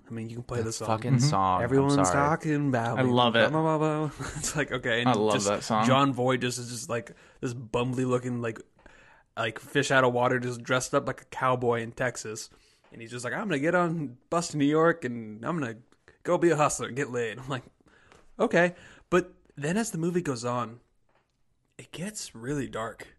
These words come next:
Speaker 1: And it explores some themes that I wasn't, like, expecting, like, the movie to explore. Yeah, I mean, I was kinda surprised by how,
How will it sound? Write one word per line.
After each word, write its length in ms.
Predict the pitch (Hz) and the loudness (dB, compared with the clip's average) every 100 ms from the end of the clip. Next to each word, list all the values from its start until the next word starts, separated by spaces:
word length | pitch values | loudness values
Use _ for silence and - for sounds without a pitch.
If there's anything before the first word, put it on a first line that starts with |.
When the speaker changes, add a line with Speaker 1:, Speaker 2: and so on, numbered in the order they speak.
| _ _ _ _ _ _ | _ _ _ _ _ _
Speaker 1:
And 460 | 120 120 117 113 110 | -4 -4 -4 -8 -10
it 140 | 127 | -6
explores 640 | 123 - - 135 147 185 - | -6 -6 -4 0 2 2 0
some 180 | 143 131 | -2 -2
themes 460 | - 147 151 135 | -2 2 2 0
that 140 | 123 117 | -2 -6
I 80 | |
wasn't, 680 | 117 113 117 123 143 170 - - _ - | -6 -8 -4 -4 -2 -6 -8 -20 _ -14
like, 380 | 123 - - _ _ - _ _ - | -12 -12 -18 _ _ -20 _ _ -14
expecting, 720 | - - 151 151 151 143 117 | -10 -4 -2 0 0 0 0
like, 240 | 113 107 | -4 -8
the 80 | 127 | -8
movie 240 | 131 135 131 | -4 -4 -4
to 180 | 131 | -8
explore. 540 | 123 - - 117 151 180 _ - | -12 -10 -4 -2 -2 -6 _ -14
Yeah, 300 | 143 151 170 | -6 -2 -2
I 120 | 117 | -2
mean, 240 | 127 127 - | -2 -4 -2
I 160 | 120 | -2
was 160 | 156 147 | -2 -2
kinda 260 | 170 190 | -2 -2
surprised 720 | 175 123 - 131 151 127 117 | -4 -8 -4 2 2 0 -4
by 380 | 123 120 117 120 107 | -2 -2 -2 -4 -4
how, 520 | 131 135 127 123 | 0 2 0 -2